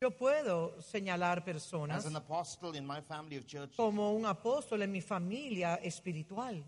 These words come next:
Speaker 2: But they're only representatives of Tamo.
Speaker 1: Pero son simplemente representantes de Tamo.
Speaker 2: But I can't appoint a person
Speaker 1: Pero yo no puedo asignarle a una persona
Speaker 2: as an apo-, apostle of
Speaker 1: que sea un
Speaker 2: Christ.
Speaker 1: apóstol de Cristo.
Speaker 2: God determines that.
Speaker 1: Solamente Dios lo determina.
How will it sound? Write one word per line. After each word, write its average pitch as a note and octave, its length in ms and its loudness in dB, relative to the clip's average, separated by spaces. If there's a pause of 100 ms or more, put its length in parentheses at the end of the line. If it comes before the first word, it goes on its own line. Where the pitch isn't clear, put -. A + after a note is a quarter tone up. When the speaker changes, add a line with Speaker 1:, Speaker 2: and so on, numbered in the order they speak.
Speaker 2:
But D3 160 -4
they're D3+ 140 -2
only F3 240 -4
representatives D3+ 880 -6
of C3+ 140 -8
Tamo. C#3 340 -4
Speaker 1:
Pero A3 180 0
son A#3 260 0
simplemente G#3+ 580 -2
representantes F#3+ 680 -4
de E3+ 100 -4
Tamo. F3+ 500 -2
Speaker 2:
But B2 100 -6
I D#3+ 160 2
can't F3 320 -2
appoint D#3+ 380 -8
a D3 60 -6
person D3 420 -6
Speaker 1:
Pero F#3 140 0
yo G#3 240 0
no A3 160 0
puedo G3+ 580 0
asignarle F3+ 720 -2
a D#3 40 2
una G3+ 240 0
persona D3+ 600 -2
Speaker 2:
as A3 100 -4
an C#3 140 -4
apo-, C3 260 -8
apostle C#3+ 520 -4
of A2+ 40 -10
Speaker 1:
que F#3+ 100 2
sea G#3+ 220 4
un G#3 60 0
Speaker 2:
Christ. G#3+ 160 2
Speaker 1:
apóstol F#3+ 420 -2
de D#3+ 140 -2
Cristo. F3 440 -6 (400)
Speaker 2:
God D3+ 300 0
determines A#2 600 -8
that. - 60 -20
Speaker 1:
Solamente A3 600 4
Dios G3+ 300 4
lo F3+ 100 2
determina. D#3+ 600 0